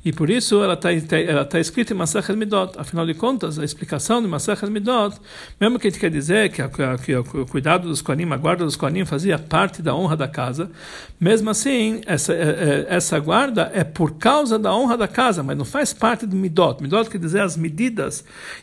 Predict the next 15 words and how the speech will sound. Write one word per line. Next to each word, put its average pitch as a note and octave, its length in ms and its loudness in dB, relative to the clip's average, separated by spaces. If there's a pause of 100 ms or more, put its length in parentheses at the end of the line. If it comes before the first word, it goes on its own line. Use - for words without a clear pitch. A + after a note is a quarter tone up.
e - 20 0
as D3+ 100 2
especificações D#3+ 880 0
como F3+ 160 -2
era F3 120 0
feita A3 220 -2
a - 40 -4
construção G#3+ 500 0
do B3 60 -2
Beit E3+ 200 -2
HaMikdash. D3 520 -4 (420)
Então, F3 440 4
é, D#3+ 360 6 (220)
na E3 160 2
verdade, A3 680 0